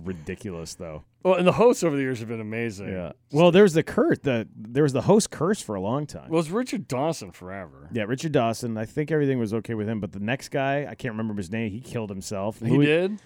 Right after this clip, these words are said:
Speaker 1: Louis Anderson was arrested for, like, lewd acts or something
Speaker 2: Oh,
Speaker 1: like
Speaker 2: really? I
Speaker 1: that.
Speaker 2: didn't
Speaker 1: There was
Speaker 2: even know
Speaker 1: another
Speaker 2: that.
Speaker 1: host that something happened
Speaker 2: Well,
Speaker 1: to.
Speaker 2: there's
Speaker 1: Al
Speaker 2: a
Speaker 1: Borland was the host for a little while.
Speaker 2: And then there's, um, what's his name?
Speaker 1: Steve
Speaker 2: Fucking
Speaker 1: Harvey.
Speaker 2: Steve Harvey,
Speaker 1: Yes.
Speaker 2: who's amazing.
Speaker 1: Right, Steve Harvey
Speaker 2: Like,
Speaker 1: is great.
Speaker 2: like, sexually harasses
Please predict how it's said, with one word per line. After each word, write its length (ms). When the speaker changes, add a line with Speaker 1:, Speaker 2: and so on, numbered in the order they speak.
Speaker 1:
Louis 200
Anderson 440
was 160
arrested 600
for, 760
like, 200
lewd 420
acts 480
or 80
something 280
Speaker 2:
Oh, 60
Speaker 1:
like 140
Speaker 2:
really? 240
I 20
Speaker 1:
that. 120
Speaker 2:
didn't 80
Speaker 1:
There 80
was 120
Speaker 2:
even 140
know 60
Speaker 1:
another 160
Speaker 2:
that. 80
Speaker 1:
host 320
that 180
something 320
happened 240
Speaker 2:
Well, 240
Speaker 1:
to. 60
Speaker 2:
there's 200
Speaker 1:
Al 140
Speaker 2:
a 20
Speaker 1:
Borland 360
was 120
the 80
host 220
for 60
a 40
little 160
while. 260
Speaker 2:
And 140
then 120
there's, 280
um, 460
what's 160
his 100
name? 220
Speaker 1:
Steve 240
Speaker 2:
Fucking 100
Speaker 1:
Harvey. 220
Speaker 2:
Steve 240
Harvey, 320
Speaker 1:
Yes. 180
Speaker 2:
who's 80
amazing. 580
Speaker 1:
Right, 300
Steve 220
Harvey 240
Speaker 2:
Like, 80
Speaker 1:
is 100
great. 240
Speaker 2:
like, 80
sexually 440
harasses 420